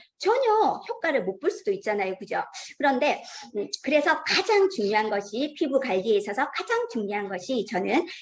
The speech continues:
클렌저, 세안제라고 생각이 듭니다. 어, 이 세안제는,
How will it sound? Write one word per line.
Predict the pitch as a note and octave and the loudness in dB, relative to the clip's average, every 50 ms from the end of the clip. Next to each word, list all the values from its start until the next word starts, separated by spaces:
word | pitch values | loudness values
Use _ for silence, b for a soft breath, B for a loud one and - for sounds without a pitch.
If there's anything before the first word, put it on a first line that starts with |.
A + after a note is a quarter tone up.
| B B | B B
클렌저, | - - G#4+ F4+ D#4+ E4+ E4 D4 - - - | -2 2 2 4 4 4 4 4 4 2 0
세안제라고 | - - G#4 G#4 G4+ G#4 G4+ E4+ G#3+ F#3+ F3+ F#3+ | 0 2 4 6 6 6 6 4 2 0 0 -2
생각이 | F#3+ A#3 G3+ F#3+ G3 - F#3 G3 - - _ _ _ _ _ _ _ _ _ - A#3+ C#4+ C#4 | -2 -4 -4 -6 -6 -6 -6 -8 -8 -10 _ _ _ _ _ _ _ _ _ -2 0 0 0
듭니다. | - A3 F#3+ F#3 F#3+ G3+ F#3+ - - - B B B B B B B | 0 0 0 2 2 0 0 -2 -4 -4 B B B B B B B
어, | B F3+ F#3+ | B 4 4
이 | G3 - D4 E4 E4+ F4 | 4 6 6 6 8 6
세안제는, | E4+ - F4+ D#4+ C#4+ C#4 C#4+ C#4+ C4 A3 G3 G3 G3+ A3+ C4 B3+ G#3+ D4 | 6 4 4 4 6 6 6 6 6 6 4 4 4 4 4 4 2 2